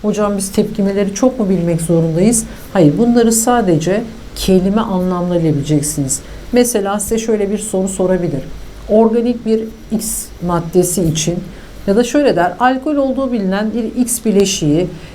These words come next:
e, iki kademe yükseltgenmektedir derse, ha, dersin ki bu X kesinlikle primer alkol.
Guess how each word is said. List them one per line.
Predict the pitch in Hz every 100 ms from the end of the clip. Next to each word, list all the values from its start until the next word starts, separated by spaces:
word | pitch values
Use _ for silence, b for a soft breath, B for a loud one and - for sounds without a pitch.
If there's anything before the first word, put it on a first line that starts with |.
| B
e, | 180 180
iki | - - -
kademe | - 254 220 220
yükseltgenmektedir | 220 - - 220 208 - 202 196 202 214 - 240 185 165 156
derse, | 254 302 285 - 269 277 - -
ha, | 262 262 240 214
dersin | 247 262 262 240
ki | 214 190
bu | 226
X | 226 -
kesinlikle | - 226 - 180 170 233
primer | 226 180 170 175
alkol. | 160 147 147 151